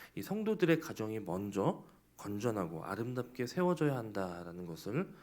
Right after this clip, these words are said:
알고 있었던 것입니다. 어, 우리가 오늘 읽은 이 에베소서 오 장 이십이 절부터의 말씀을 잘, 더 잘 이해하기 위해서는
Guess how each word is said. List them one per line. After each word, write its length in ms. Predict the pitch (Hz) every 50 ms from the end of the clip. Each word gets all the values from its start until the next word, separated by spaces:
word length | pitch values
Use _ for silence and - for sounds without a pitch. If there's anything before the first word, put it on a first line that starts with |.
| - - -
알고 480 | - 85 87 90 85 - 90 82 78 82
있었던 340 | - - 120 - - 127
것입니다. 540 | 117 98 90 - - 87 71 - - - - - _ _ _ _ - - - - - - - - - - - - - -
어, 100 | - 82
우리가 240 | 90 107 143 175 208
오늘 260 | 196 147 170 202 202
읽은 300 | 180 160 151 151 180 170
이 280 | 160 160 156 151 147 117
에베소서 440 | 87 110 107 131 131 - - - 143
오 120 | 107 101
장 120 | 127 123 123
이십이 460 | 107 98 98 110 151 143 101 98 101
절부터의 500 | 135 160 170 156 151 156 - 151 147 135
말씀을 460 | 101 90 92 - - 113 113 117 117
잘, 640 | - - - 117 113 113 107 92 85 80 76 - - - - - - _
더 220 | - - 139 147
잘 200 | 143 147 131 120
이해하기 480 | 101 98 107 110 107 110 110 117 127 98
위해서는 580 | 92 92 90 90 92 95 139 180 160 - 82